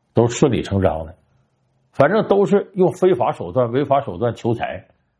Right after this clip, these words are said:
互相之间这些犯罪分子也都有勾连。那也不行，你干我这把，我看你挺机灵，而且这玩意儿你记住，这个小偷干得好的，他手把好的，没有笨人。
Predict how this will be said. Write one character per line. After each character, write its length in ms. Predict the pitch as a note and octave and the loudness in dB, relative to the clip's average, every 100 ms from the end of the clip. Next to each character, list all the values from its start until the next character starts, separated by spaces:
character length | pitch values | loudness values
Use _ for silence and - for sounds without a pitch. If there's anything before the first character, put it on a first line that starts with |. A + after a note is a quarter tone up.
| _ _ _ _ _ _ _ | _ _ _ _ _ _ _
互 200 | - G3 | 2 4
相 200 | D#3+ E3+ | 6 2
之 120 | D3 D3+ | 2 2
间 240 | D3+ D3+ | 4 2
这 60 | D3+ | 0
些 100 | C#3+ | 2
犯 200 | D3+ C#3 | 2 0
罪 80 | |
分 180 | B2 C#3+ | -2 -4
子 180 | F#2 A2+ | -4 -4
也 100 | F#2 | -2
都 140 | B2+ | 0
有 120 | A#2+ F2+ | 0 0
勾 160 | G#2 | -2
连。 200 | F#2 C#2+ - - | -2 -6 -12 -4
那 140 | D3 | 0
也 60 | C#3+ | 2
不 140 | B2 | 0
行， 200 | B2 C3 | -2 -2
你 80 | A#2+ | -2
干 240 | C#3+ C3+ B2 | 0 0 -2
我 140 | - | -4
这 120 | G#2 | -2
把， 180 | F#2 C#2+ | -2 -4
我 120 | C2+ | -8
看 200 | E2 B2 | -2 -2
你 40 | B2 | -2
挺 160 | G#2 D#2+ | -6 -6
机 200 | G#2+ A2 | 0 2
灵， 160 | G#2+ - - - | 2 -2 -20 -10
而 160 | - A#2+ | 0 2
且 160 | G#2+ F2 | 2 0
这 120 | B2 | 0
玩 60 | |
意 40 | G2 | 0
儿 260 | G#2+ A2 _ _ _ _ | -2 -4 _ _ _ _
你 220 | A#2 A2 | 0 2
记 220 | G2+ D#3+ | 2 2
住， 180 | A2 G2 | 2 -2
这 140 | - | 0
个 60 | D#3 | 0
小 220 | - C#2+ | 0 -6
偷 240 | - A2 A2+ | -4 -2 0
干 220 | B2+ G2+ | 0 0
得 80 | F#2 | -4
好 300 | - - - | -8 -12 -16
的， 60 | _ _ _ _ _ _ _ _ _ | _ _ _ _ _ _ _ _ _
他 120 | - | -6
手 220 | - A#2 | 0 2
把 180 | B2 A#2 | 4 2
好 260 | A#2+ A#1 A#1 | -2 -10 -14
的， 80 | - _ _ _ | -20 _ _ _
没 160 | E2+ | 0
有 140 | B2 C3+ | 2 2
笨 180 | - F2+ | 0 -4
人。 220 | - | -6